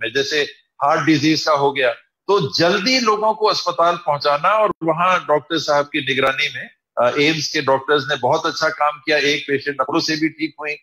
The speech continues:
जो ladies थी। पर main factor मुझे लगता है कि स्वास्थ्य विभाग, अ, समय से उन लोगों के पास, अ, पहुंच सका।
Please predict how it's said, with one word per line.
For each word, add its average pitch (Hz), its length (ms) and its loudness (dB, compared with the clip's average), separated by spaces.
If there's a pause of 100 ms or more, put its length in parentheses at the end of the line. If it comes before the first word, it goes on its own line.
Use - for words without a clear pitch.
(260)
जो 143 80 2
ladies 139 520 2
थी। 143 80 -4 (440)
पर 160 300 2
main 214 280 0
factor 170 360 -2
मुझे 151 300 -2
लगता 131 480 0
है - 220 -6 (400)
कि 165 140 0
स्वास्थ्य 180 500 0
विभाग, 156 400 0 (400)
अ, 139 60 4
समय 175 440 0
से 220 240 0
उन 170 220 0
लोगों 160 300 0
के 147 140 -6
पास, - 560 -4 (220)
अ, 123 80 -2
पहुंच 127 360 -2
सका। - 380 -8